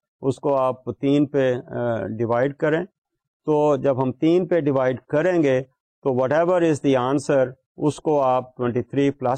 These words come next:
کریں، جو آئے گا، آ، that will be one category، and that is how you can have the second category، and that is how you can go to the third category۔ So this is how، جیسے میں نے کہا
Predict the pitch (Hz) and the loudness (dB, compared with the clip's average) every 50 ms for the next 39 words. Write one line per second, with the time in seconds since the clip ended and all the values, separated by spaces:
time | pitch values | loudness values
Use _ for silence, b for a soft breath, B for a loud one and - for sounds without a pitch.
0 | - - - 156 151 156 160 175 190 _ _ _ _ - - 107 123 131 139 139 | -4 -4 -2 0 0 0 0 -2 -6 _ _ _ _ -18 -10 -4 -2 0 0 2
1 | 139 139 139 143 143 139 147 147 147 147 147 - - _ _ _ _ _ _ _ | 2 2 2 2 2 2 0 0 0 0 -2 -6 -10 _ _ _ _ _ _ _
2 | - - 123 123 123 123 117 - 113 123 147 151 147 - 139 127 113 113 120 110 | -14 -8 -4 -2 -2 -2 -2 -2 -2 -2 -2 -2 -2 -2 -2 -2 0 0 -2 0
3 | 107 123 139 151 165 160 - 151 147 - 156 147 143 151 147 147 147 151 - _ | 0 0 0 0 0 0 0 -2 -2 -2 -2 -2 -2 0 0 0 -2 -4 -8 _
4 | _ _ _ _ - - 135 135 135 135 131 127 127 117 110 135 135 135 - 151 | _ _ _ _ -8 -4 -2 -2 0 0 0 0 -2 -2 -2 -2 -2 0 0 -2
5 | 147 131 131 131 127 131 131 127 131 127 - 131 120 120 113 120 110 95 101 107 | -2 -2 -2 -2 0 0 0 0 -2 -2 -2 -2 -2 -2 -2 -4 -4 -4 -6 -10
6 | - - 147 143 - 160 160 135 - 151 147 127 143 131 139 135 135 135 135 - | -6 -2 -2 -2 0 0 -2 0 2 0 0 0 0 0 0 0 0 -2 -4 -6
7 | _ - 127 - 123 123 127 135 120 123 127 123 120 120 120 120 120 - 120 120 | _ -10 -4 -2 -2 0 0 -2 -2 -2 -2 0 0 0 -2 -4 -4 -6 -8 -10
8 | 120 117 120 120 123 127 127 120 - 123 107 110 113 120 _ _ _ _ _ _ | -10 -12 -8 -4 -2 -2 -2 -2 -4 -6 -6 -6 -8 -10 _ _ _ _ _ _
9 | _ - - 147 139 127 - - 104 92 98 95 95 95 - - - _ _ _ | _ -6 -2 -2 -2 -2 -2 -4 -4 -4 -6 -12 -14 -14 -16 -18 -20 _ _ _
10 | _ _ _ _ _ - - - - 185 185 180 185 185 180 147 175 - - - | _ _ _ _ _ -20 -12 -4 -2 0 2 2 2 0 0 -2 -6 -16 -10 -4
11 | 131 175 180 - 226 226 208 202 175 170 165 165 165 165 170 196 254 - _ _ | -2 -2 0 0 0 0 0 0 2 2 2 2 2 2 0 0 -2 -8 _ _
12 | _ _ _ _ _ _ _ _ _ _ - 143 151 151 139 165 170 160 160 156 | _ _ _ _ _ _ _ _ _ _ -4 -2 0 0 2 2 2 2 2 2
13 | 156 151 139 - 151 147 156 175 156 143 139 | 2 0 0 -2 -2 -2 0 0 2 0 0